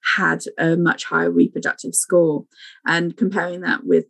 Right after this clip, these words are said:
the situation in the States, where actually it was a very different situation in terms of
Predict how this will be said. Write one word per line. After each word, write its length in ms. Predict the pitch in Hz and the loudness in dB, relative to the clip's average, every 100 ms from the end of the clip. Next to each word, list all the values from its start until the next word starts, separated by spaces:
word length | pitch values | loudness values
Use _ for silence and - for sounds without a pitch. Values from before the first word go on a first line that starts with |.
| - | -2
the 220 | 170 165 | 0 0
situation 580 | - - 165 160 - 240 | -2 -4 0 -2 4 6
in 60 | |
the 60 | - | 6
States, 680 | - - 220 - - - - | 2 0 2 2 -2 -10 -4
where 240 | 170 160 | -2 0
actually 400 | 160 165 - 165 | -2 -4 -2 2
it 80 | - | 2
was 120 | - | 2
a 60 | 170 | -6
very 280 | 165 165 160 | -4 -2 -2
different 420 | - - - - | -2 -4 -2 -4
situation 720 | - - - - - - - | -2 -2 0 0 0 2 4
in 180 | 254 254 | 6 4
terms 360 | - - 240 - | 2 2 2 2
of 140 | - | 0